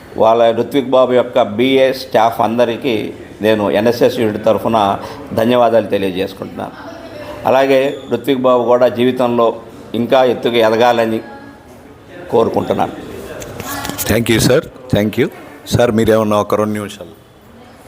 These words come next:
Speaker 2: ఏమన్నా కళాశాలతో మీకు ఉన్నటువంటి అనుబంధం, కళాశాలలో మీకు ఎటువంటి ప్రేరణ అనేటువంటి దాని నుంచి మిమ్మల్ని ఈ స్థాయికి తీసుకెళ్ళింది కళాశాల అనేటువంటిది,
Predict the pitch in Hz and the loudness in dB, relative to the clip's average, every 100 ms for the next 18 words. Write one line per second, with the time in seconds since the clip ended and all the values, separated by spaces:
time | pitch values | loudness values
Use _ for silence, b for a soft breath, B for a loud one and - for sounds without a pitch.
0 | - - - - - - - 107 110 101 | -20 -20 -20 -18 -18 -8 -2 0 0 -2
1 | 101 - - 107 120 123 123 120 113 120 | -4 -10 -2 2 2 2 2 2 0 -2
2 | 107 95 101 104 104 101 95 95 98 98 | -2 -4 -4 -2 -2 -4 -4 -4 -2 -2
3 | 95 107 113 104 107 104 117 104 104 104 | -2 -4 -2 0 2 0 0 0 0 -2
4 | 101 101 98 127 131 127 - 104 104 107 | -2 -2 0 0 0 0 -2 0 0 0
5 | 107 104 101 98 98 95 92 95 95 95 | 0 0 -2 -2 -4 -2 -2 -2 -4 -6
6 | 107 98 95 95 90 92 98 104 - 95 | -4 -2 -2 -2 -4 -2 0 0 -4 -8
7 | - - 87 85 92 92 90 90 - 95 | -6 -4 -4 -4 -6 -2 -2 -2 -2 -2
8 | 90 92 92 - 87 95 | -2 -2 -4 -6 -6 -6